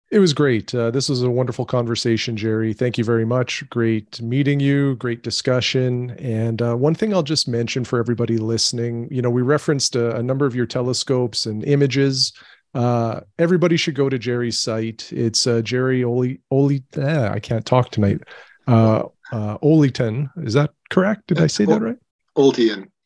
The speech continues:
Speaker 1: Oltian. Thank you.
Speaker 2: Oltian,
Speaker 1: Sorry
Speaker 2: there you go.
Speaker 1: about that.
Speaker 2: No
Speaker 1: So,
Speaker 2: worries.
Speaker 1: uh, it's J E R R Y O L T I O N dot com. If you missed that, we'll have it in the episode description. So just read it on your podcatching app, and, uh, you'll, you'll have the U R L. But definitely go check out the site, 'cause there's some great images that you can,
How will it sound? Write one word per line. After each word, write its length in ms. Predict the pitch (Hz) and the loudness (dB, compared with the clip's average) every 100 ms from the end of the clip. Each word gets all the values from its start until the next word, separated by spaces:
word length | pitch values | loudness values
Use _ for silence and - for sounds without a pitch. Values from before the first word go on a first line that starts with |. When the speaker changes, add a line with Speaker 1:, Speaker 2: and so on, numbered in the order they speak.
| - | 4
Speaker 1:
Oltian. 600 | 214 220 202 147 90 85 _ - | 4 4 4 2 0 -10 _ 0
Thank 200 | 123 120 | 0 2
you. 120 | 107 | -2
Speaker 2:
Oltian, 60 | |
Speaker 1:
Sorry 160 | 107 139 | 2 2
Speaker 2:
there 80 | 123 | 4
you 60 | 104 | 2
go. 60 | 101 | -2
Speaker 1:
about 80 | 101 98 98 | -4 -6 -8
that. 80 | - - | -18 -14
Speaker 2:
No 100 | 131 | -6
Speaker 1:
So, 180 | 123 156 143 143 | 0 2 4 2
Speaker 2:
worries. 200 | 147 156 | 0 -4
Speaker 1:
uh, 220 | 131 127 | -2 -2
it's 300 | 139 131 - - - - | 0 0 -2 -6 -12 -2
J 300 | 143 143 143 | 2 2 2
E 360 | 160 143 139 | -2 -2 -2
R 320 | - 127 127 - | -2 -2 -2 -4
R 280 | 120 117 | -4 -4
Y 500 | 113 143 165 165 165 - - | -2 -2 0 -2 -4 -8 -2
O 240 | 160 156 | 0 0
L 320 | - 135 131 | 2 2 0
T 340 | 123 - 139 127 | -2 -6 -4 -2
I 420 | 120 117 117 113 - | 0 0 0 -2 -2
O 220 | 117 - | -2 0
N 240 | 113 110 | -2 -2
dot 240 | 107 104 - | -4 -6 -4
com. 480 | - 139 139 135 131 - _ - | 2 4 4 2 -2 -12 _ -10
If 120 | - | -4
you 60 | |
missed 300 | 110 131 - | 0 2 2
that, 340 | 139 131 131 131 _ _ - | 2 2 2 0 _ _ -6
we'll 140 | 123 | -2
have 240 | 110 123 123 | 2 2 2
it 80 | 123 | 0
in 160 | 120 | 0
the 160 | 117 113 | 0 -2
episode 480 | 113 127 - 113 104 | -2 -4 -4 -4 -2
description. 640 | 104 - 120 110 127 113 | -2 0 0 0 0 0
So 160 | 110 107 | 0 0
just 240 | 104 95 | -4 -2
read 180 | 113 110 | 0 0
it 80 | 107 | 0
on 140 | 107 | -2
your 100 | 104 | -2
podcatching 800 | - 120 110 120 107 117 110 110 | 0 0 2 0 0 -2 -2 0
app, 380 | 110 107 107 - | 0 0 0 -2
and, 280 | 104 98 98 | -2 -2 -2
uh, 140 | 98 | 0
you'll, 460 | 101 113 104 101 107 | 0 0 0 -2 -4
you'll 200 | 127 107 | -2 0
have 240 | 104 104 | 0 -2
the 80 | 104 | -2
U 160 | 107 107 | -2 -2
R 200 | 101 98 | -2 -2
L. 200 | 104 113 | 0 -2
But 160 | 104 104 | -2 -2
definitely 400 | 147 170 156 135 | 0 0 0 2
go 160 | 139 | 0
check 240 | 123 127 127 | 0 -2 -2
out 140 | 117 | -4
the 80 | 113 | -4
site, 340 | - 127 127 | 0 2 2
'cause 160 | - 107 | -2 -6
there's 160 | 113 | -4
some 140 | - 120 | -4 -2
great 240 | 120 120 | 0 2
images 560 | 120 120 113 117 113 98 | 2 0 0 0 0 -2
that 200 | 110 101 | -2 -2
you 120 | 110 | -2
can, 320 | - 107 98 | 2 2 0